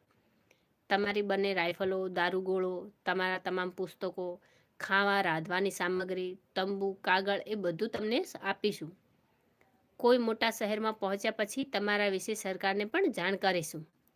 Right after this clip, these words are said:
તમને શોધી શકે. એ તમારા પ્રશ્ન નથી. તમે તમારો જીવ બચાવ્યો, હું તમારો જીવ બચાવું છું. હવે પછી ભગવાન તમારું રક્ષણ કરે." ક્લેટન ઈચ્છતો હતો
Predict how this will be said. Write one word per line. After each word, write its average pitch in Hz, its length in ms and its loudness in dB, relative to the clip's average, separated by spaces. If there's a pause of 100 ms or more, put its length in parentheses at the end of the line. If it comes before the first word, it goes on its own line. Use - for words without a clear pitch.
તમને 190 280 0
શોધી 185 380 0
શકે. 170 380 -4 (1600)
એ 233 100 0
તમારા 220 420 2
પ્રશ્ન 233 520 -2 (260)
નથી. 202 420 -4 (420)
તમે 214 200 0
તમારો 208 400 0
જીવ 202 260 -2
બચાવ્યો, 180 540 0 (120)
હું 202 100 -2
તમારો 208 380 2
જીવ 202 220 0
બચાવું 180 440 0
છું. - 240 -12 (520)
હવે 202 160 2
પછી 214 300 -2
ભગવાન 196 380 0
તમારું 202 500 -2
રક્ષણ 180 400 -2
કરે." 147 280 -10 (1200)
ક્લેટન 220 460 2
ઈચ્છતો 214 340 -4
હતો 240 380 -2